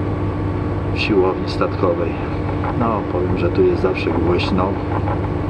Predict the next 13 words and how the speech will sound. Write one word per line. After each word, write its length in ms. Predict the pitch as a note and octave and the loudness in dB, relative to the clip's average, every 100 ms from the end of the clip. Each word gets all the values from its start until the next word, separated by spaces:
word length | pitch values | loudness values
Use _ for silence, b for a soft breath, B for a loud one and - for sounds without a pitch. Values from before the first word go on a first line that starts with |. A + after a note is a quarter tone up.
| - - - - - - - - - - - - - | -2 -2 -2 -2 -2 -2 -2 -2 -2 -2 -2 0 2
Brudno 320 | G2 F#2+ F#2+ | 2 4 2
to 160 | F#2 F#2 | 0 0
niekoniecznie, 640 | F#2 - F2+ F2 - F#2 | 0 0 0 2 0 0
tylko 320 | F2+ F#2 - | 2 2 2
przy 180 | - F#2 | 0 0
brudnych 400 | - F3+ F2 F2 | 2 2 2 0
pracach. 640 | - - - E2 - - - D3+ - - - - - D3+ B2+ | -2 -2 0 0 0 0 0 -2 -2 -2 -2 -2 -2 -2 0
A 140 | G#2+ | 0
jeszcze 360 | F2 - - - | 0 0 0 0
ostatnia 400 | - D#3 - - - | 0 -2 0 -2 -2
taka 200 | - - | -2 -2
inspekcja, 540 | - - - F3+ - - | -2 -2 0 0 0 0
podniesiemy, 760 | - - D#3 - - - - | 0 0 0 0 0 0 0